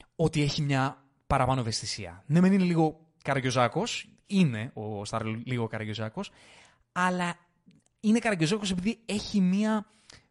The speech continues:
πολύ έντονη παιδικότητα και ευαισθησία μέσα του. Και αυτό συνδυάζεται μέσα από τη,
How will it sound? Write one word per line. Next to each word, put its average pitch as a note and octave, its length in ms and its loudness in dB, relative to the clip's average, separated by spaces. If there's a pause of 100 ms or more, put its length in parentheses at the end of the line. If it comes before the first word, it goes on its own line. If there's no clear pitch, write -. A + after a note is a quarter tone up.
(120)
πολύ E3+ 580 4 (260)
έντονη F3 420 0
παιδικότητα E3+ 480 0
και D#3+ 80 -2
ευαισθησία C#3+ 520 -2
μέσα G#2 280 -8
του. - 220 -20
Και B2 320 -2
αυτό E3+ 360 -2
συνδυάζεται B2 480 0
μέσα A#2+ 180 -2
από A#2+ 100 -2
τη, A2 160 -6